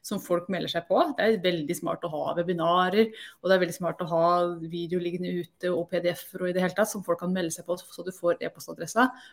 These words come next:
Men du trenger det ikke. Man kan fint selge produkter bare ved å gå på sosiale medier og si, "Hei, jeg, eh, selger dette." Jeg husker de første nettsidene jeg solgte, de ble solgt gjennom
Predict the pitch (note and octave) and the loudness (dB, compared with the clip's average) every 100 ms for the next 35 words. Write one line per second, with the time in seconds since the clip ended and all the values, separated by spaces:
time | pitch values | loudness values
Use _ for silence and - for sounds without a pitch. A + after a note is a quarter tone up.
0 | - F3 G3 - - G3 E3+ D3+ D#3 E3 | -8 -2 -2 -2 2 4 4 2 0 -2
1 | - F3 F3+ F#3 B3+ - D4 D4 D4 - | -4 -4 -2 2 2 4 10 10 10 6
2 | G3+ - F#3 E3+ - C4 C4+ - - _ | 0 2 -4 -6 8 8 8 -2 -20 _
3 | G#3+ A3 E3+ E3 F#3 F3 F3 - F3+ F3+ | 8 10 10 6 4 4 2 -4 0 2
4 | F3 E3+ E3 F3+ - - F#3+ - - B3+ | 4 4 2 0 -2 0 -2 -2 4 8
5 | C#4 C4+ - - _ _ F#3 F#3+ F#3+ G#3 | 8 6 -2 -20 _ _ 6 10 10 10
6 | A3 A3 - _ _ - F#3+ F#3 G3 F3 | 8 4 -4 _ _ 2 4 6 4 4
7 | F3 F3 - F3+ A#3 A#3 G#3 A3+ A#3 - | 4 0 0 4 4 4 4 4 2 4
8 | F#3+ F#3+ F#3+ G3 G#3+ G#3+ F#3+ F3+ F#3+ G3+ | 6 6 6 4 2 2 -2 0 0 0
9 | F#3+ B3 D#4 D#4 - _ _ - F3+ G3+ | 2 4 4 4 -8 _ _ -8 0 4
10 | G#3+ F#3 F#3+ F#3 F3+ F3+ - _ _ _ | 4 4 2 4 0 -2 -16 _ _ _
11 | _ - F#3+ E3+ E3+ E3+ F3 | _ -4 0 2 0 -2 -4